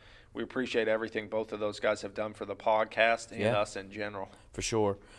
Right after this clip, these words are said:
Speaker 2: So, guys, keep liking, keep sharing, uh, keep getting used to this weird weather that's changing every day.
Speaker 1: Ooh.
Speaker 2: Hopefully the, uh, weatherman changes his forecast for Saturday,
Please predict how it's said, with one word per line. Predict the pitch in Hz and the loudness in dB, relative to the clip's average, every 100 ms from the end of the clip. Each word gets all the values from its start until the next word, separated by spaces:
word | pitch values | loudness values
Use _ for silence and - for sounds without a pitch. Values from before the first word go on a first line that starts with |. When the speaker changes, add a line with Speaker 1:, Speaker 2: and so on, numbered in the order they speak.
| - | -12
Speaker 2:
So, | - 127 113 | 4 6 8
guys, | 120 135 135 - - | 8 8 6 0 2
keep | 147 139 | 2 8
liking, | 143 143 139 | 8 6 2
keep | 123 135 | 2 2
sharing, | - 135 131 131 | 2 2 2 0
uh, | 95 113 110 | 2 2 4
keep | 127 120 | 2 0
getting | 120 117 | 2 4
used | 120 117 | 4 2
to | 113 | 2
this | 110 107 | 0 2
weird | 113 113 | 2 4
weather | 110 110 110 | 6 6 6
that's | 104 98 | 2 0
changing | - 110 107 107 104 | 2 2 2 0 0
every | 104 104 | 0 2
day. | 107 107 - | 2 2 0
Speaker 1:
Ooh. | 156 262 247 | 0 2 4
Speaker 2:
Hopefully | - 123 - 123 | 6 6 6 2
the, | 110 110 110 107 | 4 2 2 4
uh, | 104 104 | 4 4
weatherman | 107 110 110 107 107 107 107 | 6 4 4 2 2 0 0
changes | 101 110 107 107 101 | 0 0 0 -2 -2
his | 107 101 | -2 -4
forecast | - 110 107 107 - | -2 -2 2 2 0
for | |
Saturday, | 101 101 110 107 104 | -4 0 2 2 0